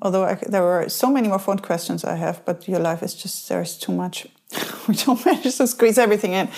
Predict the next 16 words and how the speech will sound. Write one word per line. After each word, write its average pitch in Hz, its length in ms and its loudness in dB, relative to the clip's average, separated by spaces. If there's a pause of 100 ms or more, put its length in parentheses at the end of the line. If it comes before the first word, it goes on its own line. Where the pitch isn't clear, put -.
(340)
Uh, 214 220 6
but 220 120 6
I'd 220 140 6
like 254 160 4
to 311 80 2
talk 294 240 4
about 233 320 4
the 208 300 6
letterpress 233 500 0
workshop 180 600 -2
you 180 60 -2
opened 180 340 -2
in 170 80 -4
two 196 100 -8
thousand 185 320 -6
thirteen, 175 540 -4